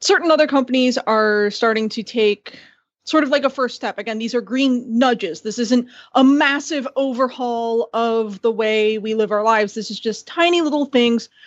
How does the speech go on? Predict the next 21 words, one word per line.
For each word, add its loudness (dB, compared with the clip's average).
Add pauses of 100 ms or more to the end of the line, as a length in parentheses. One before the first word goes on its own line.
(280)
that 2
the -2
companies 2
are 2
doing -4 (320)
in 0
order 2
to -2 (200)
ultimately 2
build 2
up -2 (140)
into -4
what 0
amounts 2
to -6 (100)
a -4 (240)
pretty 2
significant -4
difference -6
in, -6 (120)
uh, -4